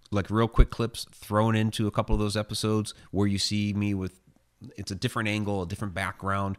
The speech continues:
I think there's, like, two real quick clips like that.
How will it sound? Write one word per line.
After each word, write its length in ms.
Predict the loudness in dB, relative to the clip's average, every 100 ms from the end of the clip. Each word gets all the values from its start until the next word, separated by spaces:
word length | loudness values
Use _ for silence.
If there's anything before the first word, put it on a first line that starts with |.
| -8
I 60 | -8
think 160 | -6 -6
there's, 180 | -8
like, 120 | -10 -12 -10
two 460 | -2 2 2 -2 -4
real 180 | -2 0
quick 280 | 0 -2 -2
clips 400 | -6 -6 -10 -16 _ _ _ _ -4
like 220 | -2 0
that. 280 | 0 0